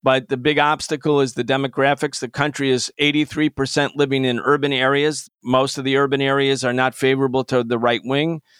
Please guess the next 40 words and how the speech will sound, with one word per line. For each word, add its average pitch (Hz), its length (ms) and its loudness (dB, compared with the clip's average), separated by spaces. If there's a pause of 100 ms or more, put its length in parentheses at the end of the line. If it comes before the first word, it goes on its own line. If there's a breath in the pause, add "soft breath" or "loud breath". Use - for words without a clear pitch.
(460 soft breath)
The 120 100 -2
black 127 300 2
community 143 460 2
is 117 160 0
very 127 320 2
large, 135 440 2
the 120 120 -2
Latino 131 420 -2
community 135 520 -2
large 127 500 2
and 120 140 -6
growing. 131 540 -2 (500 soft breath)
And 143 180 -2
so 175 320 4
the 170 300 0
solution 175 840 0 (380)
is, 151 400 2 (100)
and 131 240 0
this 160 160 0
is 139 160 0
why 131 320 2
they 131 160 2
became 127 340 -2
so 135 240 0
emboldened 131 580 0
after 120 220 -4
the 110 120 -4
Dobbs 175 400 0
decision, 127 640 -4
if 127 100 -8
you 139 100 2
can 139 180 -2
eviscerate 165 680 2
abortion 156 500 2
rights, 127 260 0
a 127 60 -2
popular 160 560 0
right 135 260 2
that's 127 220 -8
even, 156 320 -2